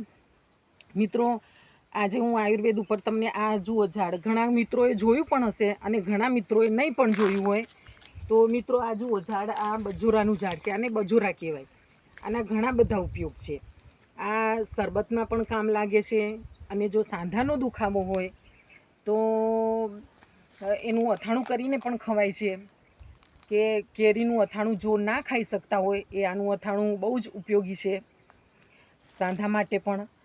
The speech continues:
અને આને સુકાવી, કટકા કરીને સુકાવીને એનો પાવડર બનાવીએ ને એની ફાંકી લેવાથી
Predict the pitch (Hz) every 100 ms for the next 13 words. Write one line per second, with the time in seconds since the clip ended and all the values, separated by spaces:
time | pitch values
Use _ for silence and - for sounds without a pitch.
0 | _ _ - 196 202 214 214 214 214 214
1 | 208 - _ - 196 220 214 220 - 254
2 | 262 214 - 180 226 208 202 214 214 -
3 | 208 - 202 214 214 202 214 196 185 185
4 | 220 294 247 214 202 196 196 202 _ _
5 | _ _ _ _ - 196 208 220 220 233
6 | - 202 190 294 247 202 196 - 208 208
7 | 214